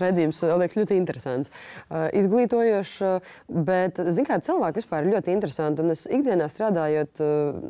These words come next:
šajā radošajā industrijā, sniedzot dažādas konsultācijas, esmu sapratusi, ka vispār strādāt radošajā industrijā ir patiesi forši, jo tā ir ļoti interesanta vide, pateicoties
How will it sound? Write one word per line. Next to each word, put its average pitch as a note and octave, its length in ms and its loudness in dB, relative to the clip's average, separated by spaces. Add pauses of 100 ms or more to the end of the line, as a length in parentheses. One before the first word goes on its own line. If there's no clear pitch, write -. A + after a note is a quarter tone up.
(520)
šajā F3 240 -2
radošajā D#3+ 560 0
industrijā, F3 480 0 (300)
sniedzot G3 260 -2
dažādas F3+ 320 -2
konsultācijas, E3 640 -2 (320)
esmu F#3 160 -2
sapratusi, A3+ 460 -4
ka D#3+ 80 -4 (160)
vispār - 320 -2 (100)
strādāt G#3+ 480 -2
radošajā F#3 540 0
industrijā F3+ 480 -2
ir - 80 -8 (260)
patiesi A3 480 -2
forši, F3 480 -2 (320)
jo E3+ 80 -2
tā F3 160 0
ir G3 140 4
ļoti B3+ 260 -2
interesanta E3+ 560 0
vide, A#3 160 0 (160)
pateicoties D3+ 920 -2